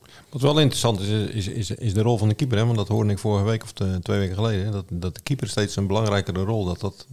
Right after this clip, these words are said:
daar wordt eigenlijk verwacht de komende, eh, jaren dat, dat de, de tactische foefjes worden met de keeper. En je ziet de keepers ook al, eh, verder voor hun goal, eh, eh, eigenlijk m-, meer dan ooit nog fungeren als, eh, veldspeler.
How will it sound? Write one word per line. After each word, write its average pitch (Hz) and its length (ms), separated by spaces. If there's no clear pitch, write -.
daar 101 160
wordt 101 160
eigenlijk 104 300
verwacht 113 240
de - 60
komende, 95 560
eh, 87 160
jaren 92 360
dat, 92 140
dat - 160
de, 87 540
de 85 140
tactische 92 760
foefjes - 420
worden 92 240
met 90 120
de - 60
keeper. 95 320
En 104 120
je 87 60
ziet 95 160
de 113 60
keepers 120 300
ook 101 160
al, 101 280
eh, 92 240
verder 107 340
voor 95 220
hun 90 180
goal, 113 440
eh, 85 40
eh, - 220
eigenlijk 101 440
m-, 98 180
meer 123 180
dan 110 160
ooit 113 200
nog 104 140
fungeren 101 420
als, 95 240
eh, 95 220
veldspeler. 90 560